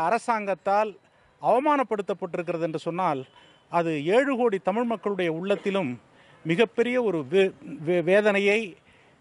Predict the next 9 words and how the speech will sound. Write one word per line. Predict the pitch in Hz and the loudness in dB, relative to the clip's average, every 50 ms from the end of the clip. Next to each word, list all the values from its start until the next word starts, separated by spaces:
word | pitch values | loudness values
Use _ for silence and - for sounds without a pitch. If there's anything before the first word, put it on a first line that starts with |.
| _ _ _ _ _ _ _ _ _ _ _ _ _ _ _ _ _ _ _ _ _ _ - | _ _ _ _ _ _ _ _ _ _ _ _ _ _ _ _ _ _ _ _ _ _ -2
வருத்தத்தை | 156 170 202 247 - - 220 - - 214 214 233 233 196 - _ - - | 2 4 4 4 4 2 2 2 2 0 0 0 0 -4 -10 _ -4 0
அது | 175 175 156 | 2 2 2
அளித்து | 165 196 196 - 190 | 2 0 -4 -6 -4
வருகிறது. | 165 139 120 135 117 98 104 117 - - - - - - - - - - - _ - - - - _ _ - 160 | -4 -4 -2 -4 -6 -6 -8 -12 -18 -20 -20 -20 -20 -20 -20 -20 -20 -20 -20 _ -20 -20 -20 -20 _ _ 2 4
பாரதிய | 180 214 226 220 226 208 190 170 | 4 4 4 4 4 2 2 2
ஜனதா | 180 180 208 220 220 208 - | 2 2 4 4 2 2 0
கட்சியை | 202 - - 214 196 190 180 - | -4 -6 -4 -2 -2 -2 0 2
சார்ந்தவர்கள் | 196 185 180 180 180 180 180 165 180 214 202 143 117 - _ _ _ _ _ _ _ _ _ _ _ _ _ _ _ _ _ - | 0 0 0 0 -2 -2 -2 -2 -2 -2 -2 -4 -6 -12 _ _ _ _ _ _ _ _ _ _ _ _ _ _ _ _ _ -2
Twitter-ல | 247 277 294 - - 240 208 170 165 170 | 0 0 0 2 0 0 0 2 2 2